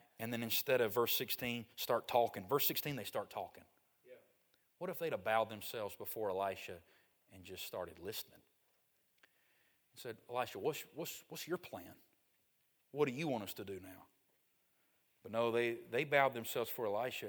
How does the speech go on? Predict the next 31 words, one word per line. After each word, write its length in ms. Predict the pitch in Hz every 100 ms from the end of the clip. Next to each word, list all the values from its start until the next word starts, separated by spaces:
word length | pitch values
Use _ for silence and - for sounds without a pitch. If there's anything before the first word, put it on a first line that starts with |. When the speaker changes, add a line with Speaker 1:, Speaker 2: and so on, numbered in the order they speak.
| -
Speaker 1:
and 120 | 101 95
then 80 |
they 120 | 101 117
started 380 | - 101 92
with 100 | 95
their 160 | 110 110
plan. 240 | - - -
Speaker 2:
That's 1120 | - _ _ _ _ _ _ _ _ _ _
right. 400 | - - - _
Speaker 1:
And 100 | 104
they 40 |
started 320 | 113 - 110 98
with 100 | 95
their 140 | 104
thing. 100 | 101 - - 147
I'm 60 |
telling 200 | 139 151
you 60 | 131
where 160 | 123
we 100 | 120
need 160 | 120 113
to 40 |
stay. 360 | - - 107 101
We 80 | 101
just 220 | 147 -
need 80 | 131
to 40 | 101
stay 280 | - 107
at 80 | 98
his 80 | 95
feet. 480 | - - 95 87